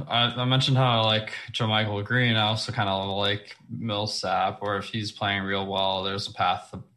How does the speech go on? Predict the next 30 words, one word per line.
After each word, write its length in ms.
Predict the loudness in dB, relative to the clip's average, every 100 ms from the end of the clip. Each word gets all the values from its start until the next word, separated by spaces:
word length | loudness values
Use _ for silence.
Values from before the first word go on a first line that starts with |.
| -6
bigger 260 | -2 -2
minutes. 680 | -2 -4 -6 -6 -8 -8 -8 -6
Um, 560 | -4 -2 -2 -4 -8 -14 _ _ _ _ _ -8
so 160 | -2
I 20 | 0
th-, 180 | 0
think 140 | 2 4
there's 160 | 4
a, 60 | 4
vol-, 240 | 2 0 0
a 80 |
lot 160 | 2 2
of 80 | 2
volatility 880 | 2 0 -2 -2 0 0 -2 -4 -10 _
in 140 | -4 -2
the 80 |
minute 360 | -2 -4 -4 -6
split 340 | -8 -4 -2 -2
between 300 | -4 -4 -4
those 220 | -4 -6
two 120 | -4
guys. 600 | 0 2 2 -2 -6 -12 -18 _ _ _ _
But, 160 | -2 0
uh, 180 | 2 2
between 360 | -2 0 2
the 120 | 4 2
other 220 | 2 2
guys, 480 | 4 4 2 -2 -4
I 80 |
mean, 420 | -2 -2 -4 -6